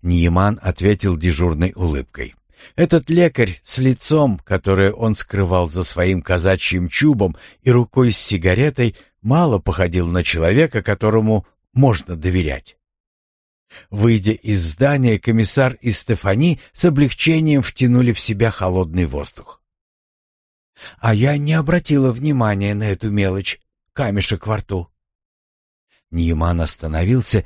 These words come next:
и пристально взглянул на Стефани Деснос. Сейчас, в сумерках, закутанная в свою стеганую куртку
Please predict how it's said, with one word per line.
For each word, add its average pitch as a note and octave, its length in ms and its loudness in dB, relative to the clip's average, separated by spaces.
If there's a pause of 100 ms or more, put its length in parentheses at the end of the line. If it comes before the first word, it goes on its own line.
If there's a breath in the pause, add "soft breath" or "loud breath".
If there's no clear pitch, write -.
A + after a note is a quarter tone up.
(140 soft breath)
и C#3 100 2
пристально C3 640 0
взглянул A2 560 0
на G#2+ 120 -2
Стефани F2+ 520 -4
Деснос. - 640 -8 (880 loud breath)
Сейчас, F#2+ 760 0
в - 100 -10
сумерках, F2+ 680 -2 (180 soft breath)
закутанная A#2+ 800 2
в - 60 -6
свою B2 480 0
стеганую G2 760 0
куртку C#3 540 -2